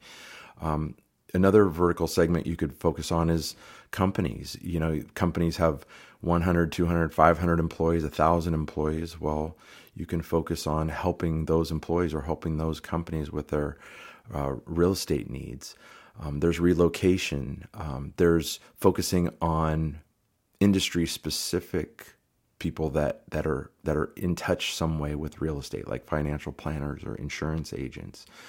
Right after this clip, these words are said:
Um, you can focus on condos. Uh, you can focus on investors or flippers, um, equestrian, new construction, multifamily. Of course, there's a bunch of different commercial, uh, vertical segments, retail. Um,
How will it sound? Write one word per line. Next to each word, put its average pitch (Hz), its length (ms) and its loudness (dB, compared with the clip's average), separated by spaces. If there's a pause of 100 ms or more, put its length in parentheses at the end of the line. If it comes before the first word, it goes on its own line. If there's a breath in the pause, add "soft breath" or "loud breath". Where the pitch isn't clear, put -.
(300 loud breath)
Um, 80 140 -2
you 76 80 0
can 85 160 0
focus 87 320 0
on 87 160 2
condos. 85 680 -4 (600 loud breath)
Uh, 73 60 -4
you 76 100 -2
can 85 140 -2
focus 87 400 0
on 92 140 4
investors 80 640 4
or 73 80 -4
flippers, 73 640 -4 (400 loud breath)
um, 76 160 -4
equestrian, 82 840 0
new 87 120 2
construction, 85 840 -4
multifamily. 76 840 -4
Of - 80 -14
course, 80 220 -4
there's 76 160 -4
a 73 40 -12
bunch 90 320 2
of - 60 -8
different - 280 -4
commercial, 76 760 -6 (460 loud breath)
uh, 69 160 -8 (260)
vertical 73 420 -2
segments, 69 580 -8
retail. - 600 -4 (560 loud breath)
Um, 80 400 0